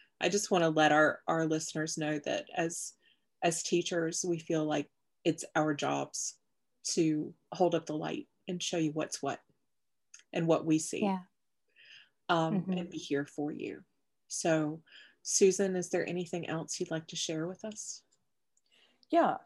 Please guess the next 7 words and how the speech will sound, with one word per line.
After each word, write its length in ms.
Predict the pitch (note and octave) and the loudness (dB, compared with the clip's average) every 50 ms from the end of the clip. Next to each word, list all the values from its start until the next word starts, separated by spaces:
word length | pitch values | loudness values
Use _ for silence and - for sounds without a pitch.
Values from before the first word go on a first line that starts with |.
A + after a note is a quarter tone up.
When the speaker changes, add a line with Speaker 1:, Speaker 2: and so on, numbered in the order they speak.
| _ - | _ -2
Speaker 3:
there 280 | C4 C4 C4+ C4 G#3+ D#3 | 2 4 6 6 6 4
is. 220 | - - - - _ _ _ _ _ _ _ _ _ _ _ _ _ _ _ | 2 -4 -14 -20 _ _ _ _ _ _ _ _ _ _ _ _ _ _ _
We 260 | - C#4+ D#4 E4+ F4+ - - | 2 6 6 6 6 4 2
are 100 | A#3 A3 | 2 2
in 220 | - - A#3 A#3+ A#3 | 4 4 4 4 4
this 180 | A#3+ A#3 A#3 - | 2 0 -2 -4
together. 560 | - F#3 F3 F3+ F3 E3+ E3 - - - - | -6 -4 0 2 2 2 2 -2 -8 -10 -14